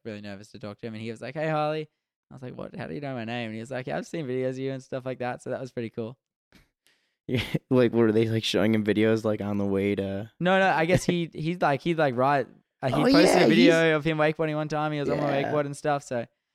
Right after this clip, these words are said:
Speaker 1: no, and I, uh, I hooked him up with a wakeboard and sent him out a wakeboard, and he's, um, been ripping on it now and then.
Speaker 2: Dude, you should have him shout you out on, uh, on,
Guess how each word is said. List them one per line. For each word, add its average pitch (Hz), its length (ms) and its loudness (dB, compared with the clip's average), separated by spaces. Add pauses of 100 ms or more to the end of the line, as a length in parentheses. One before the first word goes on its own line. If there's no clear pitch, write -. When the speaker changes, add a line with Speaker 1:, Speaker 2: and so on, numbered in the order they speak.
(200)
Speaker 1:
no, 151 60 0
and 139 140 2
I, 139 180 2
uh, 127 340 2
I 127 80 -2
hooked 135 200 -6
him 135 80 -4
up 123 100 -4
with 123 100 -8
a - 20 -4
wakeboard 120 340 -4
and 117 120 -10
sent 123 180 -6
him 117 60 -8
out 113 120 -8
a 123 40 -6
wakeboard, 120 480 -6
and 113 160 -10 (560)
he's, 113 180 -8
um, 110 500 -10
been 117 140 -8
ripping 107 240 -10
on 113 160 -8
it 120 140 -10
now 117 160 -10
and 123 80 -10
then. 135 80 -10
Speaker 2:
Dude, 151 200 4
you 123 80 4
should 123 180 2
have 131 180 4
him 131 80 2
shout 127 400 2
you 127 160 4
out 120 180 4
on, 113 300 4
uh, 104 580 2
on, 107 460 0